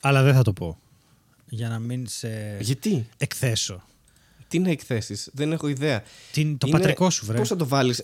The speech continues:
Speaker 2: Νερό, Αχαΐα. Γιατί, ε, δεν είναι.
Speaker 1: Ε,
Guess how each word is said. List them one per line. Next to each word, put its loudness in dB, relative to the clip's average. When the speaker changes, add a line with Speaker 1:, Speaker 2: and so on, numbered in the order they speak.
Speaker 2:
Νερό, 4
Αχαΐα. 2
Γιατί, 0
ε, 0
δεν 2
είναι. 2
Speaker 1:
Ε, 2